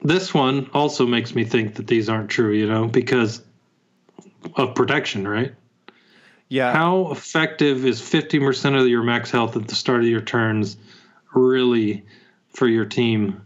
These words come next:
Speaker 1: in a, in the raid, you know? 'Cause by the time they're out of protection, you're thinking they're gonna die. That's how I always see it in the raid, you know?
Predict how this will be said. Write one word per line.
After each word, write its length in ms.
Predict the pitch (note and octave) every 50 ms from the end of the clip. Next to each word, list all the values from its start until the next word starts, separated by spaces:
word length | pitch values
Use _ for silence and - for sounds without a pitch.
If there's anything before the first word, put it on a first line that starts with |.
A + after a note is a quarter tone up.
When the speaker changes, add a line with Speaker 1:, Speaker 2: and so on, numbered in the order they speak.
| _ _
Speaker 1:
in 180 | - B2 A2
a, 160 | G#2+ G#2 G#2+ G#2+
in 180 | A2+ A#2 A2
the 80 | A2 G#2
raid, 300 | G2+ G#2 G#2 G#2 G2 G2
you 60 | G#2
know? 280 | G2+ G2+ G#2 A2 A2 A2 - - - - - - - _ _ _ _ _ _ _ _ _ _ _ _ -
'Cause 100 | - B2
by 160 | C#3 C#3 C#3
the 80 | C#3+
time 280 | C#3 C#3+ E3+ F3 F3 E3+
they're 200 | D3 D3+ D3+ C3
out 160 | C3 B2+ C3 C3
of 80 | A#2+
protection, 720 | - A#2+ A2 - A#2+ A#2+ A#2 - - C#3+ D3 D3 D3 C#3+ - _
you're 160 | - B2 C3
thinking 340 | B2 - - A#2+ A2+ B2 A2+
they're 120 | A2+ A2 G#2+
gonna 180 | G#2+ G#2+ G#2
die. 540 | G2+ G#2 G#2+ G#2 G#2 G2+ F#2+ F#2+ F2 - - - _ _ _ _ _ _ _ _ _ _ _ -
That's 240 | B2 B2 B2+ - -
how 80 | A#2+
I 300 | G#2+ G#2+ A2 A2+ A#2 A2+
always 200 | G#2 G2+ G2 F#2+
see 220 | - - - A2+ G#2+
it 120 | G#2 G2 G#2
in 80 | G2+
the 80 | G2+ G#2
raid, 320 | G2+ G2+ G2+ G2+ G2+ G2+
you 80 | G#2 G#2
know? 260 | G#2 G#2+ A2 G#2+ G#2